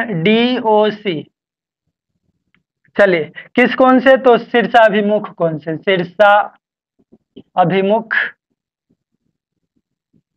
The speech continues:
अभिमुख कोण से या सम्मुख कोण भी बोल सकते हैं। चलिए अब यहाँ से ये वाला जो कोण है कोण ए कोण सी के बराबर है एकांतर कोण,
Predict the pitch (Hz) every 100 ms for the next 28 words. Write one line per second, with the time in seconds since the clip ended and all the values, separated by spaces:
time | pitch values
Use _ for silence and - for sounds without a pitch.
0 | _ _ _ _ _ _ _ _ _ _
1 | _ _ _ _ _ _ _ 180 170 196
2 | 202 226 214 220 214 196 180 170 170 156
3 | 139 _ _ _ _ _ _ _ _ _
4 | _ _ _ _ _ _ _ _ _ _
5 | _ _ - _ _ _ _ _ - -
6 | 202 196 220 214 240 226 220 226 226 226
7 | 196 214 208 214 170 196 190 190 _ -
8 | _ - 214 196 180 196 190 220 226 240
9 | 233 214 220 - _ _ - 165 233 254
10 | 254 254 247 247 247 240 226 214 220 226
11 | 226 220 233 233 226 220 208 254 233 247
12 | 226 226 214 247 226 208 208 233 233 262
13 | 247 196